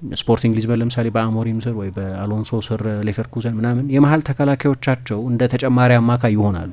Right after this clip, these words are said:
ከኳስ ጋር ትራቭል ያደርጋሉ፣ ወይ ጥልቅ ፕሌይ ሜከሮች ምናምን ሊሆኑ ይችላሉ፣ ወይ ማጥቃት ያስጀምራሉ። እሱ ባስቶኒን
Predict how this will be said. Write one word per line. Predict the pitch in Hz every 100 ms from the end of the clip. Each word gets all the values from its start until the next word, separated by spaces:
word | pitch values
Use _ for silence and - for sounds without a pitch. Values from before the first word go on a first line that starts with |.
| -
ከኳስ | - 107 98
ጋር | 110 110
ትራቭል | - 110 101 104
ያደርጋሉ፣ | 104 101 101 101
ወይ | 92
ጥልቅ | - 104 -
ፕሌይ | 107 101
ሜከሮች | 107 110 113
ምናምን | 110 101
ሊሆኑ | 101 101 95
ይችላሉ፣ | - 87 85
ወይ | 98
ማጥቃት | 104 107 110 104
ያስጀምራሉ። | 98 113 90 - - - - - - - - - - - - - - - - _ _ - - -
እሱ | 131 - 190 - - - - _ _ - _ _ - - -
ባስቶኒን | 120 123 - 165 156